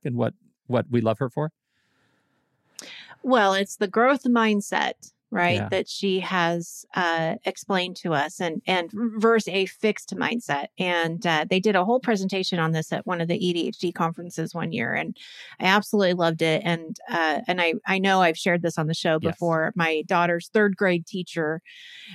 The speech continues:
Speaker 2: was all about growth mindset, and so everything in her room was about learning and growing. And, um, and my daughter at the time caught me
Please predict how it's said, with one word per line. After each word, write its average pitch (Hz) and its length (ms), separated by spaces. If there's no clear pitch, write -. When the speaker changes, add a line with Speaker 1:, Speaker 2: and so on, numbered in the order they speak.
Speaker 2:
was 202 180
all 214 260
about 190 320
growth 175 320
mindset, 160 680
and 175 200
so 175 140
everything 196 760
in 175 80
her 175 120
room 180 460
was 165 140
about 170 440
learning 190 560
and 165 220
growing. 170 580
And, 165 360
um, 165 440
and 170 320
my 175 260
daughter 175 380
at 165 140
the 170 80
time 175 340
caught 180 320
me 208 540